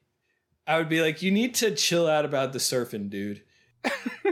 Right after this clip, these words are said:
Speaker 1: If you saw someone watching Beach Party every single day.
Speaker 2: Yeah.
Speaker 1: We see one more number, ostensibly from Wet Side Story here. But it, it's clear from this first number, at least to me, the,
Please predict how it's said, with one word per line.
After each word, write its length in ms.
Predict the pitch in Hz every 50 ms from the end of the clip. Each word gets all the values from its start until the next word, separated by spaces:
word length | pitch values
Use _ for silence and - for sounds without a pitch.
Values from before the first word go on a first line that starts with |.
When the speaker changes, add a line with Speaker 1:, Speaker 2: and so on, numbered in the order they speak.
| 392 - - 359 269 - - - 311
Speaker 1:
If 220 | - 127 127 127 139
you 140 | 135 139 131
saw 180 | - 170 170
someone 360 | 165 - 196 175 165 165 160
watching 420 | 156 151 156 160 - 190 170 143 135
Beach 280 | 135 135 139 139 -
Party 320 | - 135 120 120 123 123 113
every 200 | 113 110 110 110
single 320 | - - 113 107 107 104
day. 300 | 101 113 110 110 107 107 - - - _ _ _ _ _ -
Speaker 2:
Yeah. 320 | 156 143 139 131 127 123 - _ _ _ _ _ _ _ _ _ _ _ _ _ _ _ _ _ _ _ _
Speaker 1:
We 180 | 185 151 151 135
see 340 | - - - 170 165 165 160
one 340 | 143 135 139 139 147 151
more 240 | 151 147 143 139 135
number, 600 | 123 127 127 131 135 139 139 123 120 120 117 123
ostensibly 640 | 127 120 - - - 151 143 147 - 151 135 139 127
from 300 | 131 - 147 131 127 120
Wet 200 | 120 123 127 -
Side 320 | - - 127 120 120 120
Story 440 | - - - 127 120 120 117 113 110
here. 380 | 95 120 113 107 104 107 107 - _ _ _ _ _ _ _
But 320 | - 156 151 151 156 - - -
it, 200 | - - 156 -
it's 160 | 190 185 - -
clear 320 | - - 233 247 240 202
from 240 | 139 165 160 160 160
this 140 | 143 131 -
first 320 | - 147 143 - - 147
number, 420 | 135 131 131 127 123 120 120 123
at 160 | 139 156 156 170
least 240 | 175 170 - -
to 80 | - 156
me, 400 | 127 123 123 120 120 113 110 - _ _ _ _ _ _ _ _ _
the, 160 | - 185 196